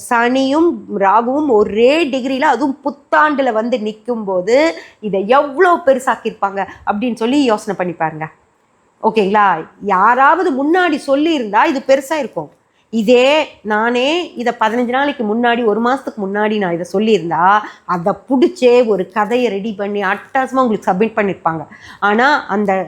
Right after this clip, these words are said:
டிகிரி சுத்தமா அந்த ரெண்டு கிரகங்களும் அதுவும் புத்தாண்டு அன்னைக்கு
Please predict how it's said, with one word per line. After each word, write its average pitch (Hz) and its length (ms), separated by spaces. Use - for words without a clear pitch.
டிகிரி 269 380
சுத்தமா 277 600
அந்த 208 220
ரெண்டு 214 280
கிரகங்களும் 247 520
அதுவும் 277 340
புத்தாண்டு 311 640
அன்னைக்கு 247 380